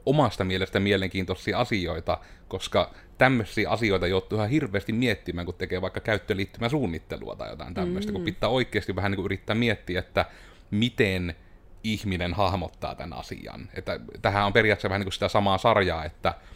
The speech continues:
Speaker 1: jos lomakkeen alussa on kaksi kenttää vierekkäin ja ensimmäinen niistä on etunimi, niin ihminen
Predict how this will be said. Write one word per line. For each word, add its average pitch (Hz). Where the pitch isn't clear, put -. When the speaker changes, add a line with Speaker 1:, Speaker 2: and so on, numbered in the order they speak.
Speaker 1:
jos 92
lomakkeen 113
alussa 95
on 90
kaksi -
kenttää 87
vierekkäin 107
ja 95
ensimmäinen 92
niistä 90
on -
etunimi, 65
niin 92
ihminen 113